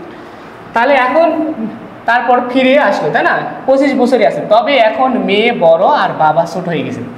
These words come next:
তাহলে দেখেন, যখন পাঁচ বছর পর ফিরে আসলো, মেয়ের বয়স হয়ে গেছে ষাট বছর আর বাবার বয়স হয়ে গেছে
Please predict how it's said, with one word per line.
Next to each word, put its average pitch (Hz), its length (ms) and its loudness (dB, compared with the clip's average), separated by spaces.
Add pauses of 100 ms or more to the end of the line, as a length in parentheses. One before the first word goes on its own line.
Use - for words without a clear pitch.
তাহলে 202 180 2 (100)
দেখেন, 214 240 0 (520)
যখন 185 220 2 (120)
পাঁচ 208 140 2 (100)
বছর 220 280 -2
পর 208 80 2 (120)
ফিরে 202 260 0
আসলো, 196 200 -2 (640)
মেয়ের 196 240 2 (120)
বয়স 208 280 2
হয়ে 185 180 -2
গেছে 185 160 -2 (120)
ষাট 180 180 2 (100)
বছর 269 260 2 (340)
আর 156 80 2 (120)
বাবার 170 340 2
বয়স 156 220 -4
হয়ে 147 120 -4
গেছে 160 160 -6